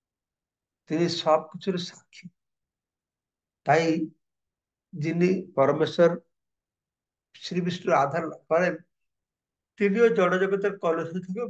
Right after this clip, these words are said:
মুক্ত হন। শ্রী বিষ্ণুর আরাধনা করার ফলে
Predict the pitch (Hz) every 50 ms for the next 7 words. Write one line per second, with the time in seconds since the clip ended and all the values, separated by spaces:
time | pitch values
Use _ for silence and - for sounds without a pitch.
0 | 190 175 - _ _ 185 156 143 147 143 - - _ _ _ _ _ _ _ _
1 | _ _ _ _ _ _ _ _ _ _ _ _ _ _ _ _ _ _ _ _
2 | _ _ _ _ _ _ _ _ _ _ _ _ _ _ _ _ _ _ _ _
3 | _ _ _ - - - - - - 226 214 226 190 - - 226 214 185 170 175
4 | 175 175 175 190 185 185 180 - 170 165 165 165 165 160 - - 185 190 185 156